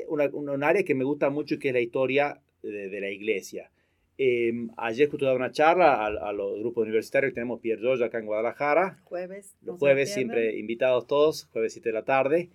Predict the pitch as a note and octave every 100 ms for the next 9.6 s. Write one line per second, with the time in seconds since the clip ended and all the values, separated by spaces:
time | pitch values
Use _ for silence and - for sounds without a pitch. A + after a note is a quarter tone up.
0 | _ _ _ A2+ A2+ A#2 B2+ A#2 C#3 C#3+
1 | C#3+ D3 B2 G#2+ G2 G#2+ G2 G#2+ G2+ B2
2 | C3+ D3 C#3 A#2 B2+ C3 C3 D3 C#3+ D3+
3 | C#3+ A#2+ A#2 G#2 G2+ - F#2+ - A#2 A#2
4 | F#3 G3+ - _ G#3 B3+ B3 A3+ - A#2+
5 | A#2 A#2+ C#3+ F3+ F3 C3+ A2 - G#2+ -
6 | C3+ G#2 G2 A2 C#3 B2 C#3+ F3 F#3+ F3+
7 | F#3 F3+ G#3 G3+ _ _ _ _ - B2
8 | A#2 A#2 C#3 D3+ F3+ B2+ - F3 A3+ -
9 | A#2 C3 - - A#2